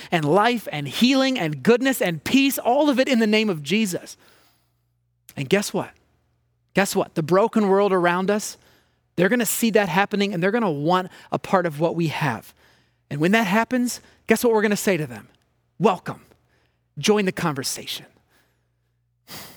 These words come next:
The humble pursuit of truth. Are you all in? 'Cause I am. Let's pray. Father God, I am so grateful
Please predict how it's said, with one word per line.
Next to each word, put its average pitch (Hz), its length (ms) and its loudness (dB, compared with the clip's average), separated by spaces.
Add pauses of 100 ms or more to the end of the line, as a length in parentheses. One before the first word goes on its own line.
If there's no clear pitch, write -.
(680)
The 156 60 -4
humble 196 320 0
pursuit 175 400 -4
of 135 100 -10
truth. - 480 -10 (1200)
Are 135 60 -6
you 202 180 2
all 226 220 4
in? 220 260 0 (800)
'Cause 160 100 -4
I 165 240 0
am. 110 160 -10 (1700)
Let's 165 140 -4
pray. - 280 -14 (2500)
Father 196 240 2
God, 160 180 2
I 175 120 2
am 165 100 -2
so - 360 0
grateful 156 540 -2